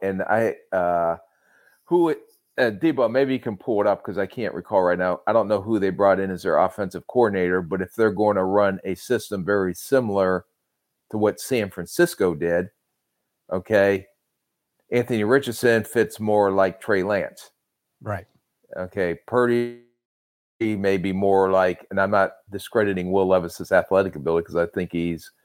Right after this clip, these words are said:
Speaker 1: extremely athletic, but a Hendon Hooker or Will Levis may be more Brock Purdy-ish or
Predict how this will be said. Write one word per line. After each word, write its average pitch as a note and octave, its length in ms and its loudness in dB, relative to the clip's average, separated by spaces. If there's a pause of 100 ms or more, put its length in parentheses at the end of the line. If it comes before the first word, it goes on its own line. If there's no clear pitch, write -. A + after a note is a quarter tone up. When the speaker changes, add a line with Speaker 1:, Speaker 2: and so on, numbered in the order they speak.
(140)
Speaker 1:
extremely G2 520 -2
athletic, D#2+ 560 -2 (460)
but G2+ 140 2
a F2+ 100 0
Hendon G2+ 300 -2
Hooker G#2+ 260 0
or F2+ 160 2
Will F2 320 0
Levis F2+ 400 -2
may F2 160 -2
be E2+ 140 -6
more F2 540 0 (220)
Brock - 280 -2
Purdy-ish D2+ 600 -4 (480)
or F2 440 0